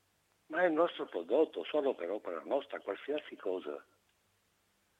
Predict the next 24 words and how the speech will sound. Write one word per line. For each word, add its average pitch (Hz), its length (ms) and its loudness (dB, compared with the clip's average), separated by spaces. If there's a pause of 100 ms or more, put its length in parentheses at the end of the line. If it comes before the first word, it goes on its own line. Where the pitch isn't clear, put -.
(800)
È 123 140 -2
fatta 165 300 -2
in 110 120 2
opera 85 320 0
d'arte, 87 640 0 (160)
al 127 180 6
di 135 80 -6
là 135 140 8
dell'intelletto 127 800 0
non 135 200 -2
esiste 120 440 -6
niente. 95 640 -8 (1200)
Ti - 80 0
arriva 185 360 6
una 117 200 0
coppia 135 340 -2
di 104 120 -6
musicisti 95 640 -6
e 147 100 -2
ti 117 140 -8
parlano 92 460 -6
prima 165 360 2
del 135 220 0
voto, 87 480 -6